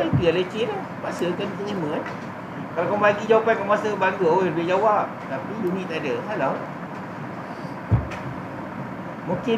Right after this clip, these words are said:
dia markah ada tiga ni. Markah pertama, kamu kena lukis, uh, triangle, segitiga. Oh, dia ambil koordinat ni. Dua puluh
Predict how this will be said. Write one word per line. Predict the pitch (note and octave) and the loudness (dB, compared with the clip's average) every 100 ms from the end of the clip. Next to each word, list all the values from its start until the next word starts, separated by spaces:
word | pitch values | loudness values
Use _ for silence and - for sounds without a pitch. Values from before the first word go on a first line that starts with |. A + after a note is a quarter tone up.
| A3 | 4
dia | G#3+ | 6
markah | G3 G3 G3+ | 4 4 2
ada | |
tiga | G3 - - D#3+ C#3+ | 2 -4 -4 -2 0
ni. | C3+ D3 F#3 - - | 0 0 -2 -4 -4
Markah | D#3 F3+ F3+ | -2 0 0
pertama, | F3 F3 - A3+ | 0 0 0 -2
kamu | - E3 E3 | 0 0 0
kena | D#3+ D#3+ | 0 0
lukis, | C#3+ E3 E3+ E3+ E3+ F3 - - | -2 -2 2 6 6 6 2 -2
uh, | C3+ C3+ C3+ C#3 - | 2 4 4 2 0
triangle, | D#3+ D3+ C#3+ C#3 D3+ F3+ B3+ - | 0 0 0 2 4 4 4 0
segitiga. | D3+ D3+ D#3 D3+ D#3+ C4+ - - - | -6 -6 -6 2 4 4 0 -6 -2
Oh, | D#3 | 2
dia | D#3+ | 2
ambil | F#3 | 2
koordinat | E3 E3 - - | 2 2 0 -4
ni. | - - - - - - - - - - - - - - - - | -4 -6 -8 -8 -8 -8 -8 -8 -8 -8 -6 -8 -8 -8 -6 -4
Dua | - | -2
puluh | D#3+ | -2